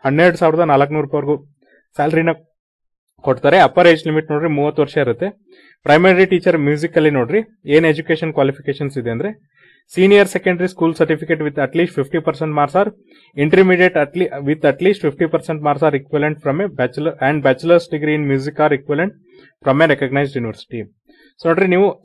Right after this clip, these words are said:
ಸೀನಿಯರ್ ಸೆಕೆಂಡರಿ ಸ್ಕೂಲ್ ಸರ್ಟಿಫಿಕೇಟ್ ನ ಹೊಂದಿರಬೇಕು, ಜೊತೆಗೆ ಐವತ್ತು ಮಾರ್ಕ್ಸ್ ಇರಬೇಕು. ಅಥವಾ ಇಂಟರ್ಮೀಡಿಯೇಟ್ ಮಾಡಿದ್ರೆ ಅಂದ್ರೆ ಪಿ ಯು ಸಿ ಪಾಸ್ ಆಗಿದ್ರು ಸಹ ನಿಮ್ಗೆ ಐವತ್ತು ಪರ್ಸೆಂಟ್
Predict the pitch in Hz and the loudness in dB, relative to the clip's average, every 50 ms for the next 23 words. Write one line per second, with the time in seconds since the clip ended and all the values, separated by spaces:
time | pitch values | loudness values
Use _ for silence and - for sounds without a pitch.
0 | - - 160 165 180 196 202 202 190 - 165 - 175 170 165 180 180 - - 156 | -10 -4 -2 2 4 4 4 4 2 0 -2 -2 -2 -2 -2 -4 -4 -4 -4 -4
1 | 156 - 151 - 151 143 147 156 156 147 160 143 143 135 135 135 139 139 175 147 | -2 -2 -2 -2 -4 -4 -4 -4 -4 -4 -4 -4 -4 -2 -4 -4 -4 -4 -4 -6
2 | 143 135 160 156 143 123 127 139 139 143 147 143 139 139 - 131 123 127 127 - | -4 -2 -2 0 2 2 2 2 0 -2 -2 -4 -2 -2 -2 -4 -4 -4 -6 -6
3 | 196 208 202 _ _ _ _ _ _ _ 123 131 - 175 151 160 156 156 170 180 | -8 -8 -8 _ _ _ _ _ _ _ -4 0 4 4 6 6 6 4 2 0
4 | 175 180 170 170 170 170 - 147 135 127 135 123 131 123 127 143 165 156 - 151 | 0 2 4 4 4 4 2 0 0 0 0 0 0 0 2 2 0 0 2 0
5 | 156 160 151 - 170 - 160 147 143 160 143 143 143 143 143 143 160 147 143 143 | 0 0 -2 -4 -4 -4 -2 -2 -2 -2 -4 -4 -4 -6 -4 -2 -2 0 0 0
6 | 139 143 165 180 143 127 131 147 - 143 - 151 135 - 156 135 123 - | -2 -2 -2 0 0 2 2 2 0 -2 -4 -8 -8 -6 -8 -8 -8 -12